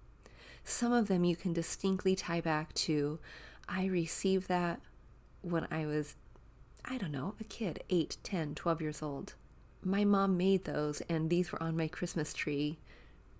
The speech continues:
when I was little. I got that one when my first baby was born.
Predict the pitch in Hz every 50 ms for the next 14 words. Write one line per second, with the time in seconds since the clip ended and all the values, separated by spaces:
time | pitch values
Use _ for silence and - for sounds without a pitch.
0 | - - - 208 214 220 214 - 220 220 214 214 - 214 208 208 175 - - -
1 | - - - - - - - - - - - - 202 220 214 - 214 214 208 -
2 | 202 196 196 - - 190 190 190 190 190 190 - - - - - 175 165 170 165
3 | 165 - - - 165 170 - - - - - - - - - 170 160 160 160 165
4 | 160 156 156 156 - - 156 151 156 156 156 156 156